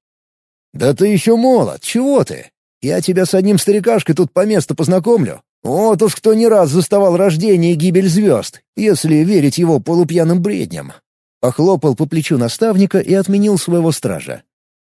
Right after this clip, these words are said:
«Крайне рад вас видеть. Как вы там? Где были?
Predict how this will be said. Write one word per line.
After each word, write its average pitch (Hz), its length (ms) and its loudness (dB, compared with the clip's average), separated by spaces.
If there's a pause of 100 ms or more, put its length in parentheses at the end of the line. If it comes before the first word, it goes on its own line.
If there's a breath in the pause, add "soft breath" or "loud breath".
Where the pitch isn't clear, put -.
(140)
«Крайне 151 500 0
рад 147 220 0
вас 135 200 -2
видеть. 85 480 -8 (220)
Как 135 220 0
вы 139 80 -2
там? 67 260 -8 (220)
Где 135 160 -2
были? 127 380 0